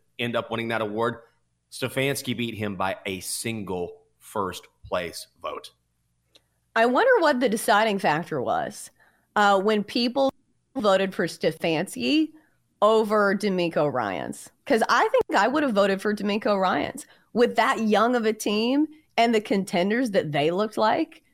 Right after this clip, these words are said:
Speaker 2: maybe
Speaker 1: Yeah.
Speaker 2: it had something to do with, like, you know, having to go through multiple quarterbacks. 'Cause the whole Deshaun Watson situation was a tough one. You know, both
Speaker 1: Mm-hmm.
Speaker 2: from the, the, the factor of, you know, he didn't play the whole year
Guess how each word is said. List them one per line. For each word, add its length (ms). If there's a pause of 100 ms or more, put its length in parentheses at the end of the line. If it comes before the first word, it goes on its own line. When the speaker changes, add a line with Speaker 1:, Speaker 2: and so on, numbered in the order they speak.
Speaker 2:
maybe 440
Speaker 1:
Yeah. 60
Speaker 2:
it 60
had 200
something 380
to 80
do 220
with, 160
like, 320
you 140
know, 220
having 400
to 80
go 180
through 160
multiple 480
quarterbacks. 640 (280)
'Cause 300
the 140
whole 200
Deshaun 420
Watson 380
situation 720
was 300 (120)
a 140
tough 280
one. 240 (240)
You 120
know, 160
both 420
Speaker 1:
Mm-hmm. 100 (300)
Speaker 2:
from 280
the, 540
the, 340
the 100
factor 560
of, 260 (200)
you 60
know, 120
he 180
didn't 180
play 240
the 120
whole 200
year 400